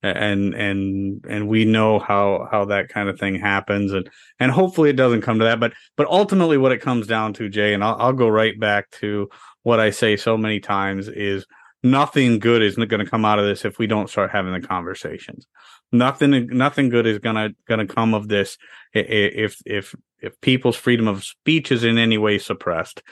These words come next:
because we've already agreed, <laughs> we, we already know, uh, not necessarily agree, but we already know that,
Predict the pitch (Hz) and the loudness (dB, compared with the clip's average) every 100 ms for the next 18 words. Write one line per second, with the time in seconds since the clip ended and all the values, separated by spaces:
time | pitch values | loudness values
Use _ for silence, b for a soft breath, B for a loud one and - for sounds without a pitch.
0 | B B - 104 113 107 104 117 143 131 | B B -6 0 2 2 2 2 4 2
1 | 117 107 110 110 110 b b _ _ _ | 2 0 0 0 -4 b b _ _ _
2 | _ _ _ - 127 - 165 135 156 135 | _ _ _ -10 -8 -2 -2 0 -2 -2
3 | B B - 139 139 147 131 123 135 127 | B B 0 2 4 4 4 4 4 4
4 | 98 95 - _ _ 117 110 120 117 - | 2 -4 -12 _ _ -6 -2 -2 -2 -2
5 | 117 104 92 107 113 98 101 107 B B | -2 -2 -4 -2 -2 -2 -4 -8 B B
6 | 127 127 127 117 113 123 127 113 104 101 | 0 2 4 2 0 0 2 0 -2 -6
7 | b _ - 110 110 104 - - | b _ -6 0 4 2 0 -8